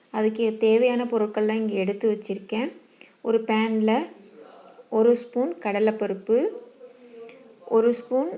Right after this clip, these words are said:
உளுத்தம்பருப்பு, ஒரு கொத்து கருவேப்பிலை, ஒரு ஆறு கா-, காஞ்ச மிளகா, அப்புறம் ஒரு ஸ்பூன் மல்லி,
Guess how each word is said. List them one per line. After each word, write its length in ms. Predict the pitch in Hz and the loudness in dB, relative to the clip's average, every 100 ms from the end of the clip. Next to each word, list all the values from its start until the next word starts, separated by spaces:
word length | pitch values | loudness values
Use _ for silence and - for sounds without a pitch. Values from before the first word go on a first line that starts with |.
| - | -2
உளுத்தம்பருப்பு, 920 | 226 240 240 240 214 185 185 226 285 415 - - - _ _ _ | 0 2 0 0 0 -4 -2 -2 -2 -4 -12 -20 -20 _ _ _
ஒரு 240 | 220 226 | 0 0
கொத்து 320 | 226 220 269 269 | 0 -4 -4 -2
கருவேப்பிலை, 840 | 214 208 220 220 208 202 233 - - _ _ _ _ _ - - - - _ _ _ _ _ | -2 2 0 0 -4 -2 -2 -4 -10 _ _ _ _ _ -20 -20 -20 -20 _ _ _ _ _
ஒரு 280 | 233 233 226 | 0 2 2
ஆறு 500 | 208 214 226 233 247 | 0 2 4 2 2
கா-, 340 | 208 202 202 196 | -2 -2 -4 -2
காஞ்ச 360 | 208 214 220 | 0 0 0
மிளகா, 580 | 220 196 185 196 220 349 - _ _ - - - - _ _ _ - | -2 -2 -4 -2 -2 -4 -12 _ _ -20 -20 -20 -20 _ _ _ -12
அப்புறம் 400 | 226 269 339 - | -6 -4 -4 -2
ஒரு 240 | 240 240 | 2 2
ஸ்பூன் 460 | 240 262 339 381 - 214 | 0 -6 -6 -8 -10 -4
மல்லி, 400 | 220 220 214 214 | 2 2 2 -2